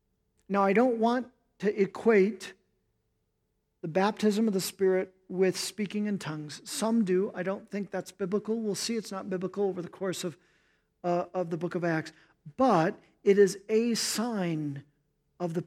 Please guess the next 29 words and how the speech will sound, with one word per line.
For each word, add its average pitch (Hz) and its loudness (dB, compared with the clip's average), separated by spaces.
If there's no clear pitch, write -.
power 202 -2
of 156 -8
God, 135 -8
right? 196 -6
I 196 4
was 214 6
baptized 214 0
in 233 0
the 220 0
Spirit 196 -2
years 214 0
and 226 0
years 196 2
prior 196 -4
to 170 -4
being 196 0
given 180 2
the 180 0
gift 160 -2
of 151 -10
tongues. - -12
But 208 0
in 214 2
that 294 4
moment, 220 2
I'm 190 -2
sharing 285 0
the 262 4
lament 180 2